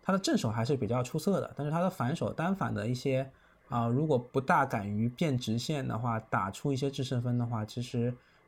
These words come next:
呃，他的反手是比较弱的。作为过度拍的话，是很容易被这个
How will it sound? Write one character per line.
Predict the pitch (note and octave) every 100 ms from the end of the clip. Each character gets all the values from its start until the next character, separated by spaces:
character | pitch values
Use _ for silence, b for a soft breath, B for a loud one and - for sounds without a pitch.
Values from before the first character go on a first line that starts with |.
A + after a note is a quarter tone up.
| -
呃， | B2 A2+ A2 A#2
他 | C3+
的 | C3+
反 | B2
手 | B2+
是 | A2+ B2+
比 | B2 G#2+
较 | A2
弱 | B2+ A2+
的。 | - - _ -
作 | C#3+
为 | B2+
过 | C3+ F3 C#3+
度 | C3+ B2+
拍 | C3 C3
的 | B2+
话， | A#2+
是 | A2+
很 | B2 A2
容 | G#2 A2+
易 | C3
被 | B2 B2+ G#2+
这 | A2+ G#2
个 | G#2+ G2+